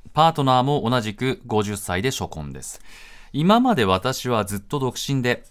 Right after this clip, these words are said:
何も考えず、家事もほとんどせず、掃除もできないため、いわゆる汚い部屋でアイドルを応援しながら生きてきました。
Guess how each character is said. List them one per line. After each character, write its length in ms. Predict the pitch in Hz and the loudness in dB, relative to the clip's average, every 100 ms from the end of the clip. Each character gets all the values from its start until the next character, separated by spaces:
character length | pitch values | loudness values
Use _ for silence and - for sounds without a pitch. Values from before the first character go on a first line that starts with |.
| - | -4
何 260 | 110 123 180 | 0 2 2
も 120 | 170 | 0
考 340 | 156 160 160 | 0 2 2
え 80 | 135 | 0
ず、 300 | 87 92 87 - | -2 -6 -8 -4
家 140 | 175 | -2
事 100 | 165 | 0
も 100 | 135 | 0
ほ 140 | 107 110 | 0 0
と 180 | 175 | 2
ん 160 | 202 170 | 2 2
ど 140 | 151 | 0
せ 220 | 147 120 92 | 0 -2 -2
ず、 180 | 80 - - | -6 -12 -18
掃 260 | - - 127 | -8 -2 0
除 100 | 120 | 2
も 140 | 117 | 2
で 120 | 113 107 | 2 0
き 120 | 143 | 0
な 100 | 120 | 0
い 100 | 90 | -2
た 120 | 78 | -4
め、 240 | 82 85 - - - | -6 -8 -12 -20 -10
い 140 | 113 127 | -4 0
わ 180 | 185 | 2
ゆ 80 | 175 | 2
る 220 | 101 92 87 | 0 -2 -2
汚 220 | - 190 196 | 0 2 2
い 80 | 123 | 2
部 120 | 95 | 0
屋 140 | 101 95 | 0 2
で 280 | 87 90 - - - | 0 -2 -6 -14 -2
ア 100 | 143 | 0
イ 80 | 185 | 2
ド 80 | 135 | 2
ル 120 | 98 | 2
を 240 | 92 110 | 0 0
応 100 | 131 | 0
援 140 | 170 156 | 0 -2
し 180 | - 143 | -2 0
な 100 | 123 | 2
が 120 | 117 | 4
ら 140 | 143 117 | 2 0
生 80 | |
き 80 | 104 | -8
て 160 | - 85 | -8 -8
き 120 | - | -8
ま 120 | 78 | -12
し 80 | - | -12
た。 140 | - | -16